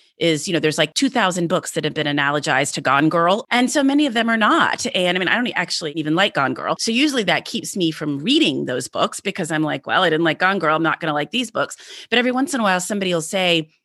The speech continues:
"You really will like this book. It's nothing like Gone Girl." And I pick it up and I do like it. And so then I'm thinking it's a shame to use that, "It's just like this book," or "It's just like that book," because most books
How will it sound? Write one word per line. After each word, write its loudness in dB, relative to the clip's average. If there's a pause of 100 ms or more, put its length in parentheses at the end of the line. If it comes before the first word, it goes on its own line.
(420)
"You -2
really 4
will 2
like 0
this -4
book. -4
It's -10
nothing 0
like -4
Gone 4
Girl." 2
And 0
I 2
pick -6
it 0
up 4 (300)
and 2
I 4
do 2
like -2
it. 2
And 0
so -2
then -2
I'm -2
thinking -6
it's -8
a -4
shame 0
to 0
use 0
that, 0
"It's -6
just 0
like 0
this -2
book," -2
or -4
"It's -6
just -4
like -4
that 0
book," 0
because -8
most -2
books -6